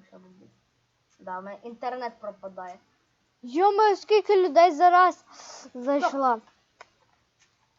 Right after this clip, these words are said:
Speaker 1: Ну чого мене викинули? Саме ща.
Speaker 2: Коротше, це... Жесть.
Speaker 1: Чого мене ща викинули?
Speaker 2: Тут, коротше, повна жесть.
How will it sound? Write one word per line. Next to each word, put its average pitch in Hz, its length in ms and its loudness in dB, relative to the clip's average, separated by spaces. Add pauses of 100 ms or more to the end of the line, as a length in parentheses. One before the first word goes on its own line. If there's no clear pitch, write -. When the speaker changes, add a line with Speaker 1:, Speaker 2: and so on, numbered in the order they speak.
(720)
Speaker 1:
Ну 359 80 -20 (180)
чого 494 140 -14
мене 339 180 -12
викинули? 214 680 -14 (160)
Саме 247 220 -18
ща. 190 320 -20 (680)
Speaker 2:
Коротше, 339 580 2 (360)
це... 320 420 6 (440)
Жесть. 247 1040 -6 (1300)
Speaker 1:
Чого 269 180 -18
мене 269 260 -16
ща 233 300 -16 (720)
викинули? 196 480 -20 (180)
Speaker 2:
Тут, 403 280 -2
коротше, 349 1000 2 (640)
повна 226 460 0
жесть. - 580 -18